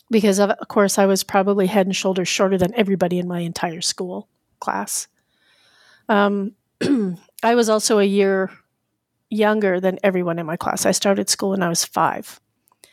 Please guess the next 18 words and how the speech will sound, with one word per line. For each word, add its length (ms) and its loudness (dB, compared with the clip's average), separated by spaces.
And 180 -2
so 400 2
not 320 2
only 320 4
was 220 2
I 160 4
the 100 -2
shortest 760 2
and 160 0
the 60 4
youngest, 600 2
I 100 4
was 160 0
also 680 2
the 80 2
weirdest. 800 0
<laughs> 1600 -8
And 520 2